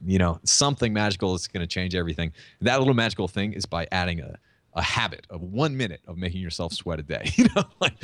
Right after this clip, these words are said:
so I try to flip it on its head and make it a lot easier for people just to put into their calendar, uh, 'cause that's what it takes, and, and stick to it like a flight,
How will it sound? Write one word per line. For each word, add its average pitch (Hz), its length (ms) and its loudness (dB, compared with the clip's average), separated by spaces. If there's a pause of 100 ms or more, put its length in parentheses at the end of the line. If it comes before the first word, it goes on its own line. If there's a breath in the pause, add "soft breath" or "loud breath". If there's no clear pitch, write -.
(220 loud breath)
so 123 160 4
I 123 60 6
try 135 180 4
to 110 60 2
flip 113 240 -2
it 110 60 2
on 101 140 2
its 92 120 -4
head 95 140 2
and 85 100 -2
make 87 140 -2
it 82 60 -2
a 78 40 -2
lot 78 240 0
easier 78 380 -2
for - 120 -6
people 73 260 -4
just 202 260 4
to 156 60 2
put - 360 2
into 123 220 -2
their 98 200 0
calendar, 110 800 0 (540 soft breath)
uh, 64 240 -10
'cause 107 120 4
that's 120 180 6
what 123 100 6
it 113 100 2
takes, 95 420 2
and, 101 200 -2
and 113 200 0
stick - 260 2
to 160 140 8
it 151 60 6
like - 140 -2
a 135 40 -4
flight, 123 360 2